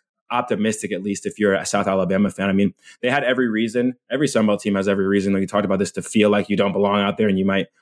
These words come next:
fold in the moment, but they looked like they belonged out there. And like I talked about before, I think this was gonna be a huge game as far as a measuring stick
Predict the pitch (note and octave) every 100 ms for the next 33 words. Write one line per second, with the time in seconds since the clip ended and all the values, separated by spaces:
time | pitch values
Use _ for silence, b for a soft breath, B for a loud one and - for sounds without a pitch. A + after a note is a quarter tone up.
0 | - - G#2 G2 F#2+ G2 G#2 F#2+ A2+ A2+
1 | B2 A#2 G#2+ G#2+ F#2+ F#2 G2 G#2 A#2+ B2
2 | C3+ D3 D3 _ _ _ G#2+ G#2 A2+ A#2+
3 | - B2 A#2+ G#2 G2+ - G#2 G2+ A2 G#2+
4 | G2 G2+ G2+ F#2+ - G#2+ F#2+ G2 G2 G2
5 | - G2+ F#2+ F#2+ G2+ G2 G2+ G#2 - B2
6 | -